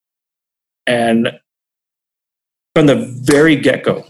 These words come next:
from, like, the moment we started talking, you know, uh, we were hanging, we were hanging hard, rehearsals and then the T V show. And then weeks later, you know, I think I did two, covered for Lenny for two shows. And then Lenny,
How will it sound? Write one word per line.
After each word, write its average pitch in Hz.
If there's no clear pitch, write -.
from, 131
like, 113
the 123
moment 131
we 113
started 110
talking, 98
you 110
know, 95
uh, 101
we 135
were 127
hanging, 117
we 110
were 110
hanging 113
hard, 98
rehearsals 113
and 104
then 104
the 101
T -
V 113
show. 110
And 139
then 143
weeks 165
later, 214
you 127
know, 127
I 156
think 226
I 196
did 156
two, 113
covered 139
for 113
Lenny 113
for 113
two 117
shows. -
And 117
then 113
Lenny, 123